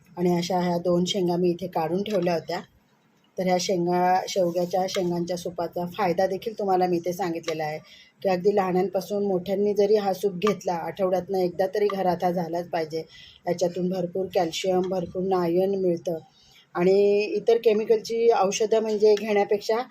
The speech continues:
हे घरगुती उपाय आपण केले तर आपल्या शरीराला याचे अनेक फायदे मिळतात. तर अशी आजची रेसिपी आहे. रेसिपी जर आवडली तर लाईक करा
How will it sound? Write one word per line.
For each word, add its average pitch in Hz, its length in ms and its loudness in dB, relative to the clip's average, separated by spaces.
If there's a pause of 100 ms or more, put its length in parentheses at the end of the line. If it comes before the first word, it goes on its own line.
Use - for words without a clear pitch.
(300)
हे 202 80 4
घरगुती 208 420 2
उपाय 214 220 4
आपण 196 300 2
केले 202 280 0
तर 226 120 0
आपल्या 196 260 2
शरीराला 185 440 2
याचे 180 200 0
अनेक 190 340 0
फायदे 170 280 0
मिळतात. 170 360 -4 (440)
तर 208 60 2
अशी 190 280 2
आजची 202 280 2
रेसिपी 185 480 0
आहे. 185 160 0 (340)
रेसिपी 196 380 -2
जर 208 140 4
आवडली 185 540 2 (440)
तर 190 160 4 (440)
लाईक 202 280 2 (120)
करा 208 280 2